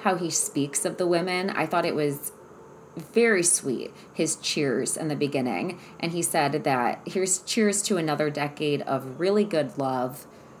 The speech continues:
He just talks like how you would want to be talked about. Granted, he's older, and, you know, a lot of younger men probably aren't talking like this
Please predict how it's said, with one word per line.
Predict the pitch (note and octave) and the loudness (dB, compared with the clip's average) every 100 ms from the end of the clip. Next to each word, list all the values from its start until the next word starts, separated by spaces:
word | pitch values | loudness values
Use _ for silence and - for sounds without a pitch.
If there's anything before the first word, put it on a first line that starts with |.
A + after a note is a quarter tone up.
| - - - - - - - | -20 -20 -20 -20 -20 -20 -4
He | - C4 | 2 6
just | C4+ - - | 6 4 2
talks | A3+ G3+ G3+ G3+ - | 6 8 6 4 0
like | F#3+ F3 | 0 0
how | F3+ | 2
you | E3+ | 2
would | E3+ D#3 | 2 0
want | D#3 D3+ - | 0 0 -2
to | D3+ | -6
be | D3 | -6
talked | - B2 - | -2 -4 -4
about. | C#3+ B2+ A2 - - - - | -4 -2 -2 -4 -8 -20 -12
Granted, | - G3 F#3 F#3+ F#3+ | 0 4 4 4 2
he's | - - F3 D#3+ - | 0 0 0 0 0
older, | - G3 G3+ G3+ F#3+ F#3+ F#3+ F#3+ - - | 4 4 6 4 4 4 2 -2 -12 -4
and, | E3+ E3 | -2 0
you | |
know, | D#3+ C#3 C#3 C3 - | 2 2 2 2 0
a | |
lot | D#3 D#3 G#3 | 0 2 6
of | B3 | 6
younger | G#3+ F3+ E3+ F3 | 8 6 4 2
men | E3 D#3 D#3 | 2 0 0
probably | - D3 D#3 D3+ | 0 2 0 -2
aren't | C#3+ C#3 | -2 -4
talking | - C#3 C3+ D3+ | -4 -2 -2 -2
like | D3 D3+ - | -2 -2 -2
this | D#3+ D#3 | -4 -4